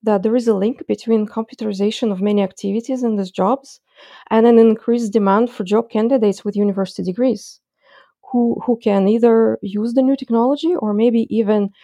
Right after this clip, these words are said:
take the new tasks that weren't previously given to office support staff. So these are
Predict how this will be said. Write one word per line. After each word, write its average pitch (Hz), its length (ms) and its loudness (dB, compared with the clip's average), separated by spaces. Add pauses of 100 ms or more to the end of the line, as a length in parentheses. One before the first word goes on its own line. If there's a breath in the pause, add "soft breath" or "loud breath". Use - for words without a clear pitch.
(220 soft breath)
take 233 320 6
the 208 200 -2
new 208 180 0
tasks - 640 -4
that 196 240 -2 (360)
weren't 202 560 -4
previously 185 800 -6 (380 loud breath)
given 233 460 2 (100)
to 202 180 0
office 175 260 -6
support - 560 -10 (440 loud breath)
staff. - 420 -12 (640 loud breath)
So 220 240 0
these 269 220 4
are 320 360 2